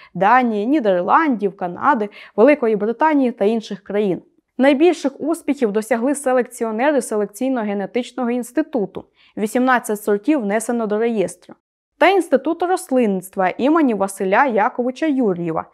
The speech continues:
Чотирнадцять сортів. Крім того, використання цих закономірностей дозволяє спрощувати процес включення нового сорту в інші природні умови.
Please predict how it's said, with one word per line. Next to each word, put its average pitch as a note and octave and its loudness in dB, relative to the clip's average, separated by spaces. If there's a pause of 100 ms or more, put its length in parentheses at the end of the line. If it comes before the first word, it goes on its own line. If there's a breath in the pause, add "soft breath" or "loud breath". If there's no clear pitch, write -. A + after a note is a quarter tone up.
(160 soft breath)
Чотирнадцять B3 0
сортів. - -10 (500 soft breath)
Крім D#4+ 6
того, E4+ 4
використання C4 -2
цих C#4+ -4
закономірностей C4 -2
дозволяє A3+ 0
спрощувати A#3 -2
процес A3+ -2
включення A3+ -4
нового G3+ 0
сорту A#3+ -2 (300 loud breath)
в - -2
інші B3+ 2
природні G#3+ -2
умови. F#3+ -2